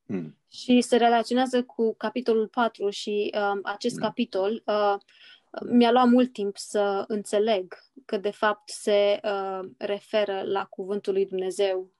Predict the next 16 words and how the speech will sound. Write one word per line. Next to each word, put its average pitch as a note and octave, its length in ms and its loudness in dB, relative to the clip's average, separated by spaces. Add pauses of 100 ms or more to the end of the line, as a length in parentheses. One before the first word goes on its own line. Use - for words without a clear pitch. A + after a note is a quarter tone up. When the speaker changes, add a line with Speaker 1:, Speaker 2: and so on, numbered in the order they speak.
(120)
Speaker 2:
viu G3 280 0 (160)
și - 180 -14
puternic. - 600 -8 (360)
Speaker 1:
Uh, D#3 200 4 (380)
I G3+ 100 6
always A3 720 2 (720)
kind F#3+ 280 0
of G#3 180 -4 (260)
understood G#3+ 480 -4
it G#3 200 -2
just G3 400 -4
taken G#3 360 2
out G#3 220 0
of G3+ 140 0
context, - 600 -4
because G3 320 -4